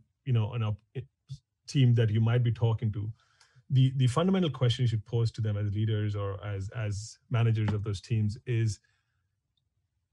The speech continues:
"How does our team add value to the customer? Like, what are we doing which actually moves the needle for the customer? And how can we provide more value?" And it's very different than,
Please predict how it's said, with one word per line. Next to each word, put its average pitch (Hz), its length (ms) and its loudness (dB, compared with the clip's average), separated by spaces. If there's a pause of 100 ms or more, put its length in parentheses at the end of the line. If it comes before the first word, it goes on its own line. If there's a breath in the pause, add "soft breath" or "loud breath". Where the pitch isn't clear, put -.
(120)
"How 147 220 2
does 160 200 2 (120)
our 127 220 4
team 127 320 2
add 120 200 2
value 110 280 0
to - 100 -6
the 104 100 -4
customer? 113 380 0
Like, 123 180 -2
what 123 160 4
are 135 60 4
we 127 200 4
doing 107 420 2 (180)
which 113 120 -2
actually 117 320 0
moves 110 240 2
the 107 60 0
needle 104 200 0
for 107 100 -4
the 104 120 4
customer? 143 480 -2 (480)
And 131 140 4
how 139 220 6
can 165 140 2
we 151 80 4
provide 117 380 2
more 110 160 4
value?" 104 360 -6 (420)
And 135 160 8
it's 135 140 4
very 156 260 6
different 143 500 0
than, 120 340 2